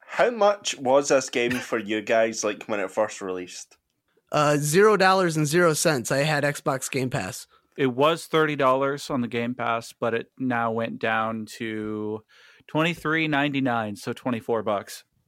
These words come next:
Speaker 2: Oh my god, the number twenty-three, it really is the apocalypse.
Speaker 1: When it was first released here, it,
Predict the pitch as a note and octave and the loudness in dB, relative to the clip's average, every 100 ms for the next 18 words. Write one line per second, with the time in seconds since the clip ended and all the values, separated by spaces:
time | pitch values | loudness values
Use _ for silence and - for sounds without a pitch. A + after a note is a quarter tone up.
0 | _ - A#2 G#2+ A#2+ A2+ B2 B2 A#2+ - | _ -12 -8 -4 -2 -2 -4 -4 -6 -4
1 | B2+ A#2 C3 C3+ B2 C#3 C3+ C3 C3 B2 | -4 -4 -2 0 0 0 0 0 -2 -2
2 | B2+ B2 C3+ B2+ - - _ _ _ - | -2 -4 -4 -4 -8 -18 _ _ _ -2
3 | D3 F3 D3+ - - C3+ - A#2+ A#2 A#2+ | 0 2 0 0 2 2 0 -2 0 -2
4 | - - A2 G#2+ - G2+ | -6 -4 0 0 0 -2